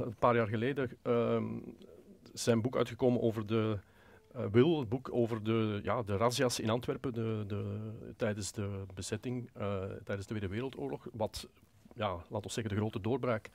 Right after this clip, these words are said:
heeft betekend. Ondertussen, eh, daarnaast is Jeroen ook wat men noemt, en dat is vrij schaars in ons land, een publiek intellectueel, als ik dat zo mag noemen. En hij gebruikt Facebook op een manier waarop dat,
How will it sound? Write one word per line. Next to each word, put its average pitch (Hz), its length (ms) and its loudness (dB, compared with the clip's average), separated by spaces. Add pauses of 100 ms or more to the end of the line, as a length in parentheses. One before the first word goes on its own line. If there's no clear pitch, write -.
(320)
heeft 113 160 0
betekend. 104 340 -2
Ondertussen, 120 460 -4 (100)
eh, - 60 -10 (880)
daarnaast 127 360 4
is 117 100 2
Jeroen 127 280 2
ook 135 180 2
wat 123 160 6
men 123 160 4
noemt, 131 300 2
en 120 120 0
dat 117 100 6
is 117 160 2
vrij 117 200 6
schaars 143 360 4
in 131 80 6
ons 127 180 2
land, 123 260 2
een 117 160 4
publiek 131 380 2
intellectueel, 123 760 0
als 113 160 -2
ik 120 60 -8
dat 127 140 -4
zo 143 160 0
mag 143 180 -4
noemen. 165 300 0
En 123 120 4
hij 110 80 6
gebruikt 113 340 4
Facebook 127 420 0
op - 160 -2
een 113 80 0
manier 117 240 4
waarop 110 220 2
dat, 104 260 -4